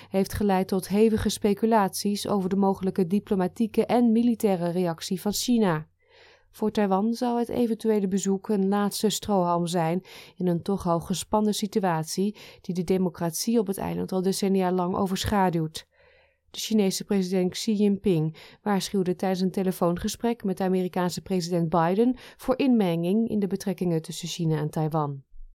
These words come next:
Nieuws uit Nederland dan. Als niet genoeg gemeenten vrijwillig opvangplekken beschikbaar stellen voor de opvang van asielzoekers, dan moeten ze daartoe gedwongen worden. Dat zegt Juri Kapteins, bestuurslid van het Centraal Orgaan Opvang Asielzoekers, het coa.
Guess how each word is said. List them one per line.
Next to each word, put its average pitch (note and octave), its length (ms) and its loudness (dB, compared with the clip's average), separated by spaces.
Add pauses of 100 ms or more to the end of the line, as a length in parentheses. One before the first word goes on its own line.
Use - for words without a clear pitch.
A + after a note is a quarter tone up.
(760)
Nieuws E3+ 200 0
uit E3+ 140 0
Nederland F3+ 440 0
dan. F#3+ 440 -2
Als F#3 280 -2
niet B3 240 -2
genoeg A#3 400 0
gemeenten G3+ 540 0
vrijwillig G3+ 580 0
opvangplekken G#3+ 720 -2
beschikbaar F#3 480 -4
stellen F3+ 380 -2
voor F#3+ 140 -6
de F#3 100 -4
opvang F#3 400 -4
van F3+ 160 -2
asielzoekers, F3 760 -2 (300)
dan A3+ 160 0
moeten A#3+ 240 0
ze G#3 80 -6
daartoe G#3 440 0
gedwongen A3+ 440 4
worden. D#3+ 380 2 (300)
Dat - 280 -8
zegt F3+ 240 -6
Juri F#3 260 -2
Kapteins, F#3 680 0 (320)
bestuurslid F3 680 0
van F3+ 140 -4
het E3+ 160 -4
Centraal G3 400 -4
Orgaan F#3 440 -4
Opvang F3+ 380 -4
Asielzoekers, G3 800 0
het E3 220 -10
coa. F#3 480 -2